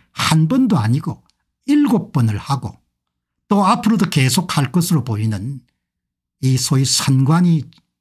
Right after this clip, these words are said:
주도 선거 범죄 이런 선관위의 관련자들도 정말 악하다 이렇게 봅니다.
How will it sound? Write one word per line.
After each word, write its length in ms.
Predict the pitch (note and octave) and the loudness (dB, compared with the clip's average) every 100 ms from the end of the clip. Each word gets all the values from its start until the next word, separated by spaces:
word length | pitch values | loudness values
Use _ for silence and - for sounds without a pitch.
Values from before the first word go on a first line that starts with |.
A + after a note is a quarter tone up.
| _ _ | _ _
주도 420 | - D#3+ D#3 E3+ | -4 0 0 -2
선거 500 | - - C#3+ B2+ E3+ | -6 -2 0 2 2
범죄 400 | D3+ G#2+ G2 G#2 - _ _ _ _ _ _ _ _ _ _ _ | 0 -4 -6 -12 -16 _ _ _ _ _ _ _ _ _ _ _
이런 240 | C#3 D3 C#3+ | -2 0 0
선관위의 720 | - - C3+ D3 G3 G3+ F3 | -2 0 2 2 2 2 0
관련자들도 960 | A2+ A#2+ E3+ G3+ E3 A2 G#2+ F#2+ C#3 - _ _ _ _ _ - | 0 2 2 2 0 -2 -6 -6 -10 -12 _ _ _ _ _ -4
정말 520 | B2+ C#3 F3 B3+ B3 | 0 2 2 2 0
악하다 600 | G#3 - G#3+ F#3+ A2 _ _ _ _ _ _ _ - | -2 -4 -4 -4 -6 _ _ _ _ _ _ _ -12
이렇게 300 | A#2 A#2 A2+ | -10 -10 -12
봅니다. 480 | G#2+ G#2 C#3 _ | -14 -16 -16 _